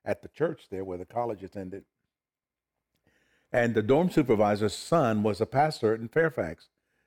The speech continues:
So she asked her son, would he have me come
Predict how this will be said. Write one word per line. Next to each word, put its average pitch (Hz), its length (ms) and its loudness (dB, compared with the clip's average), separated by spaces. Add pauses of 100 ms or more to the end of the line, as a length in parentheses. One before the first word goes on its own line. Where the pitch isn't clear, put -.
So - 140 -6
she 131 480 2 (220)
asked 123 380 0
her 127 360 2
son, 95 500 -2 (280)
would 92 140 0
he 104 120 0
have 104 220 0
me 107 100 0
come 107 460 -2